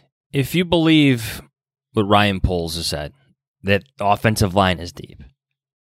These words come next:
that defensive line is deep, that the secondary is deep, that running back is deep. Talk about running backs later if we want, but those top three positions. If he's not lying, then you could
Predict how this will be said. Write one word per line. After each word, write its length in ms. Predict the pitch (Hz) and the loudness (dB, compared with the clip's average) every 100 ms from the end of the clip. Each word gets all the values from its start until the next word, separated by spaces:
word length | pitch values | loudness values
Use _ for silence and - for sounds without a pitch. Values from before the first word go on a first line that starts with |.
| _ | _
that 140 | 92 | -8
defensive 580 | - 190 175 131 117 90 | 2 2 4 0 -2 -6
line 240 | 80 80 87 | -8 -14 -16
is 100 | 87 | -18
deep, 340 | - - - - _ _ _ _ _ _ | -18 -14 -14 -14 _ _ _ _ _ _
that 140 | 104 | -8
the 80 | 110 | -4
secondary 680 | 107 156 147 127 107 98 90 | 0 0 0 0 0 0 -2
is 220 | - 87 | -6 -10
deep, 300 | - 76 - - - _ _ _ | -10 -14 -8 -8 -8 _ _ _
that 140 | - 87 | -6 -4
running 300 | 98 95 82 | 0 0 -2
back 260 | 78 - | -6 -12
is 120 | 85 - | -16 -16
deep. 220 | 73 - - - _ _ _ _ _ | -16 -18 -20 -20 _ _ _ _ _
Talk 140 | - 82 | 0 0
about 160 | 73 | -4
running 220 | 76 80 65 | -6 -8 -10
backs 280 | - - | -18 -8
later 200 | 87 80 | -6 -6
if 140 | 73 - | -8 -14
we 60 | - | -12
want, 280 | 80 80 - - - _ _ | -8 -8 -10 -20 -20 _ _
but 140 | - 101 | -12 0
those 180 | 131 - | 0 2
top 280 | 127 120 | 0 0
three 120 | - 110 | -2 -6
positions. 680 | 104 85 90 - _ - _ _ _ _ _ _ _ _ _ _ _ _ _ | -4 -6 -10 -12 _ -20 _ _ _ _ _ _ _ _ _ _ _ _ _
If 120 | - | -6
he's 260 | - 185 143 | 0 2 2
not 280 | 170 202 165 | 0 0 2
lying, 320 | 185 160 143 | 2 2 0
then 120 | 139 | -2
you 160 | 156 160 | -2 -2
could 480 | - 160 156 143 | 2 4 4 2